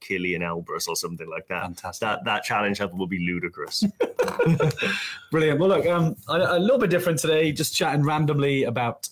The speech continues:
Speaker 2: difficulties and difficulty levels and gauges. And, uh, I hope it's been a little bit useful just chatting about that. Um, great questions as well. Thanks so much. Um, nice to see some familiar faces on the live as well.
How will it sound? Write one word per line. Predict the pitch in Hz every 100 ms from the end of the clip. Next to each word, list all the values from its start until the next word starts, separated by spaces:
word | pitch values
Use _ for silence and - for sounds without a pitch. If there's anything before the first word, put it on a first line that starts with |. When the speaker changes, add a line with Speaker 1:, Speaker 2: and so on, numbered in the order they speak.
| _ _ -
Speaker 2:
difficulties | 135 131 139 131 123 120 113
and | 104
difficulty | 113 117 101
levels | 101 101 101 95
and | 87
gauges. | 101 101 101 101 101 98 90
And, | 87 - - - - -
uh, | -
I | 139
hope | 180
it's | 175
been | 156
a | 143
little | 180 156
bit | 151
useful | 151 139 143
just | 120 -
chatting | 139 117
about | 113 113 -
that. | 117 110 - -
Um, | 113 117 113 - - - -
great | 160 143
questions | 151 131 143 127
as | 120
well. | 123 123
Thanks | 120 117 -
so | 135
much. | 127 - - -
Um, | - 117 120 120 117 _ _ 143
nice | 147
to | 147
see | 147
some | - 131
familiar | 131 143 139 135 123 -
faces | - 147 143 151 135
on | 135
the | 139
live | 143 143 151
as | 135
well. | 120 143 143 147 147